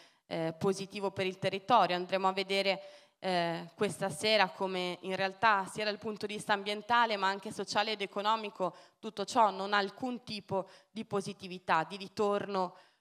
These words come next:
eh, vantaggioso per il territorio, né per l'ambiente naturale né per,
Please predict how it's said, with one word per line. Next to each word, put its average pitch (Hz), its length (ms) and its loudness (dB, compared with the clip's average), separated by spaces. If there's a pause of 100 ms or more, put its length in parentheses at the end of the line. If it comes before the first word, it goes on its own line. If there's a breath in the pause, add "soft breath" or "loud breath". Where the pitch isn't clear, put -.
(100)
eh, 185 200 0
vantaggioso 190 880 4
per 180 160 -6
il 185 140 -8
territorio, 165 580 -2
né 226 180 -2
per 214 300 -2
l'ambiente 208 460 -4
naturale 208 580 0
né 214 160 -4
per, 196 480 -2